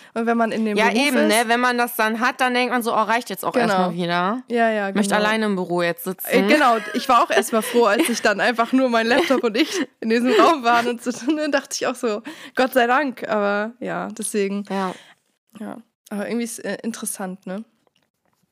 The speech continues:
Speaker 2: Ja, und, ähm, es ist auch irgendwie beruhigend, dass, wenn man da mal mit Leuten drüber spricht, dass man nicht alleine über sowas nachdenkt und nicht alleine mit sowas ist.
Speaker 1: Ja.
Speaker 2: Man denkt bei voll vielen Sachen im Leben immer, jedenfalls geht's mir so, ähm,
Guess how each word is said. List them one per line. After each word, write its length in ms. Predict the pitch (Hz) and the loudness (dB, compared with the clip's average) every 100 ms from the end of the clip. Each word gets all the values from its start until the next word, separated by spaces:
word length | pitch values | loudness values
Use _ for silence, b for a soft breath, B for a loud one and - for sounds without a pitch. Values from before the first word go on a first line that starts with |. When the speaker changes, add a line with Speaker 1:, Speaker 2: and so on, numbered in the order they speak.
| _ 214 | _ 0
Speaker 2:
Ja, 440 | 208 202 208 214 | 2 4 4 2
und, 300 | 202 202 - | 0 -4 -4
ähm, 220 | - 196 196 | -2 -2 -2
es 100 | 226 | -2
ist 120 | 220 | -2
auch 120 | 208 | 0
irgendwie 320 | 220 240 208 202 | 0 0 -2 -4
beruhigend, 960 | 170 160 220 302 240 220 285 - - b b b b b b | -6 0 2 2 0 -2 -4 -6 -14 b b b b b b
dass, 440 | 208 208 220 196 | 0 0 -2 -2
wenn 160 | 185 247 | 0 2
man 160 | 269 240 | 2 2
da 120 | 220 | 2
mal 120 | 220 | 2
mit 140 | 208 | 0
Leuten 260 | 208 226 233 | 0 0 0
drüber 260 | 202 185 180 | -2 -2 -2
spricht, 580 | - - 269 269 285 208 | -6 -2 0 0 0 -4
dass 160 | 214 | 0
man 200 | 202 202 B B B B B B B B - | 0 0 B B B B B B B B 2
nicht 320 | 233 277 - | 2 2 -2
alleine 320 | 208 233 285 | 2 2 2
über 160 | 208 202 | 0 -2
sowas 340 | 185 190 - | 0 -2 0
nachdenkt 460 | 208 233 - 180 185 | 0 0 0 -2 0
und 60 | |
nicht 160 | 196 196 | -2 0
alleine 260 | 190 208 202 | 0 0 0
mit 160 | 170 | -2
sowas 320 | 175 165 170 | -2 -2 -2
ist. 80 | 269 | 0
Speaker 1:
Ja. 140 | 226 214 | 2 2
Speaker 2:
Man 140 | 208 | 2
denkt 140 | 262 254 | 0 -2
bei 80 | |
voll 360 | 226 - 320 403 - | -6 -2 0 0 -2
vielen 360 | 339 359 370 | 0 2 2
Sachen 360 | 330 302 - 247 | 0 -4 0 -2
im 120 | 208 | 0
Leben 240 | 202 208 | 0 -2
immer, 180 | 180 208 | 0 0
jedenfalls 420 | 240 247 247 240 | 0 -2 -2 -6
geht's 280 | - 214 - | -4 -6 -2
mir 400 | 202 196 269 311 | -2 2 2 0
so, 420 | 196 165 170 208 285 B B B _ | 0 0 2 0 -2 B B B _
ähm, 320 | 214 226 220 | 0 2 -2